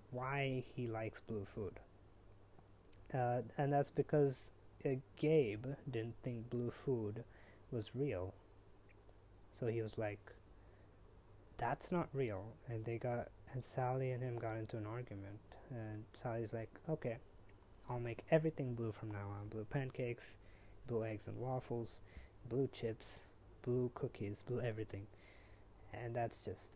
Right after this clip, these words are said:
amazing. <laughs> Yeah, and that night at the cabin in Montauk,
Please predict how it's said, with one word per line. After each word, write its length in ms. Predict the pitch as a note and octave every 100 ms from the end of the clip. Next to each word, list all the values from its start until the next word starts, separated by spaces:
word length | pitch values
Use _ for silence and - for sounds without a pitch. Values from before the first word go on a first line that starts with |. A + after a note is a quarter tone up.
| -
amazing. 640 | B2 G2+ G2+ G2 G#2 G#2 - -
<laughs> 440 | - - - B2+ - - - - - -
Yeah, 260 | E3+ A#2+
and 340 | B2 C3 C3 C3
that 280 | D3 D#3+ C3
night 600 | C#3 C3+ A2 - - - - - - - - C3
at 300 | A2+ A2 -
the 80 |
cabin 580 | - B2+ B2 A#2 G#2+ G#2
in 180 | G#2+ G#2
Montauk, 760 | A2 A#2 B2 - - - -